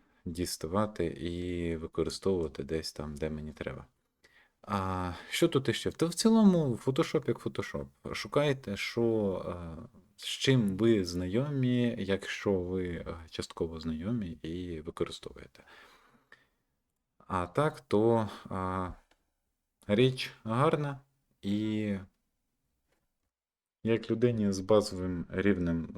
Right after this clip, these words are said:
знання фотошопа, мені дуже навіть гарно вона виконує свої конкретні фотошопівські задачі.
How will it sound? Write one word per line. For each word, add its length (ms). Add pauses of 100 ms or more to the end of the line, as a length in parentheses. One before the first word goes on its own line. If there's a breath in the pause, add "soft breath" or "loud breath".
знання 380
фотошопа, 580
мені 680
дуже 320
навіть 520
гарно 680
вона 440
виконує 640
свої 600
конкретні 640
фотошопівські 720
задачі. 440